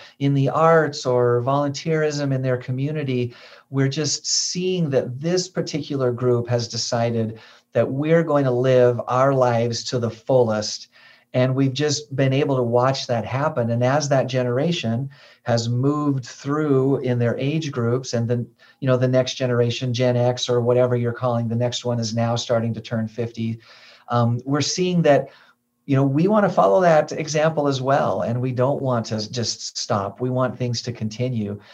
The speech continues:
And again, it doesn't have to be sports. It can be anything that you're passionate about. And so I personally just,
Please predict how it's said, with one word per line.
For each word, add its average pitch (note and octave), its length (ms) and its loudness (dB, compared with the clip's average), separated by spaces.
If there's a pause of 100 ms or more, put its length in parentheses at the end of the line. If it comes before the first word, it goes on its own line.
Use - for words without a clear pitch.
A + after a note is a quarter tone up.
(280)
And C3 160 2
again, D#3 240 2
it F#3+ 40 -2
doesn't G3+ 240 2
have C3 200 2
to A2+ 80 -6
be G#2+ 100 -4
sports. B2 420 -4
It F#3 80 -4
can F3 120 -4
be E3+ 180 0
anything C#3+ 320 -4
that A2+ 180 -4
you're G#2+ 120 -6
passionate A2+ 520 -4
about. F#2 440 -8 (560)
And C3+ 180 2
so D3 480 2
I F3 380 -2
personally B2+ 800 0
just, B2 500 -2